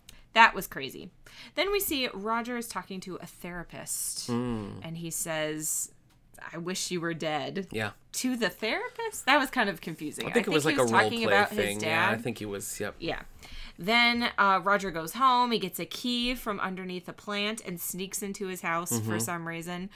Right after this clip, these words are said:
Speaker 2: Very
Speaker 1: And
Speaker 2: Columbo, by
Speaker 1: Yes.
Speaker 2: the way.
Speaker 1: And, <laughs> and then he grabs, uh, the Walther P P K out of the cabinet
Speaker 2: James Bond's weapon of choice.
Speaker 1: and goes to his dad's office and shoots his
Speaker 2: Yeah.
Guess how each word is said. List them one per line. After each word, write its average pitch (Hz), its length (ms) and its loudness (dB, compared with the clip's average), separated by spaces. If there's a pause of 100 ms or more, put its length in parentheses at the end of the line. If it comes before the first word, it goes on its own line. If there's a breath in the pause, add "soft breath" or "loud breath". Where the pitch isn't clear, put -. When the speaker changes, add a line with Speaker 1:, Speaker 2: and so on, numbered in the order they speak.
(120)
Speaker 2:
Very 123 380 6
Speaker 1:
And 104 80 -6
Speaker 2:
Columbo, 98 500 2
by 156 80 -6
Speaker 1:
Yes. 180 200 4
Speaker 2:
the 107 60 0
way. 101 300 2
Speaker 1:
And, 226 180 6
<laughs> - 1200 0
and 240 180 10
then 247 140 10
he 226 400 6 (140)
grabs, 214 760 6 (220)
uh, 180 240 2
the 170 120 -2
Walther 180 340 -2
P 247 180 -2
P 277 120 0
K 214 280 4
out 202 140 8
of 196 60 0
the 208 80 -4
cabinet 202 580 2
Speaker 2:
James 110 240 6
Bond's 117 220 6
weapon 123 240 2
of 160 80 -2
choice. 104 300 0
Speaker 1:
and 190 220 2
goes 180 520 0
to 185 280 0
his 175 200 -4
dad's 170 440 0
office 156 600 0
and 156 340 -8
shoots 349 420 4
his 269 220 4
Speaker 2:
Yeah. 262 180 8